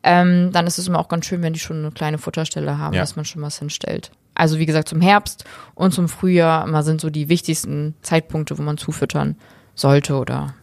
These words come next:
Speaker 1: ja.
Speaker 2: Gut zu wissen.
Speaker 1: Genau.
Speaker 2: Also quasi jetzt.
Speaker 1: Ja, jetzt anfangen und dann kann man's im Winter ein bisschen reduzieren und dann im März, April wieder was Kleines aufstellen.
Speaker 2: Okay. Ja, ich glaube, wir haben, ähm, den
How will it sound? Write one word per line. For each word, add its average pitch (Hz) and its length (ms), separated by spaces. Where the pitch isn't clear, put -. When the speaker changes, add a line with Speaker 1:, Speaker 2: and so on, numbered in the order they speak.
Speaker 1:
ja. - 200
Speaker 2:
Gut - 160
zu 127 120
wissen. 85 360
Speaker 1:
Genau. 151 420
Speaker 2:
Also 78 180
quasi 71 300
jetzt. - 360
Speaker 1:
Ja, - 100
jetzt - 260
anfangen 165 600
und 147 200
dann 143 200
kann 139 120
man's 139 200
im 147 180
Winter 143 180
ein 139 60
bisschen 143 200
reduzieren 147 520
und 143 140
dann 139 220
im 156 100
März, 147 240
April 143 600
wieder 143 320
was 165 120
Kleines 143 280
aufstellen. 143 560
Speaker 2:
Okay. 147 440
Ja, 175 140
ich 110 100
glaube, 131 320
wir 127 140
haben, 135 320
ähm, 123 640
den 107 120